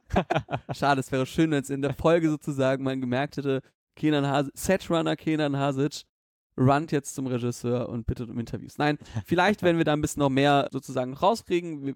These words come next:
Speaker 2: können nichts garantieren, aber wenn ihr auf jeden Fall schon mal Bock habt auf so einen kleinen deutschen Genrefilm, Trunk, schaut euch an,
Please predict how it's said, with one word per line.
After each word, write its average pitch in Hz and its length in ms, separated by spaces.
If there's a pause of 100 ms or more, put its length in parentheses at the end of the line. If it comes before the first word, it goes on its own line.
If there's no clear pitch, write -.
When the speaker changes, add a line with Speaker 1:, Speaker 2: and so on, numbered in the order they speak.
Speaker 2:
können 165 180
nichts 165 180
garantieren, 156 520
aber 131 340 (460)
wenn 175 240
ihr 156 160
auf 151 140
jeden 160 200
Fall 139 160
schon - 100
mal 127 120
Bock 156 200
habt 156 120
auf 123 120
so 127 80
einen 123 60
kleinen 180 280
deutschen 151 300
Genrefilm, 135 640 (420)
Trunk, 143 420 (380)
schaut 127 240
euch - 160
an, 135 300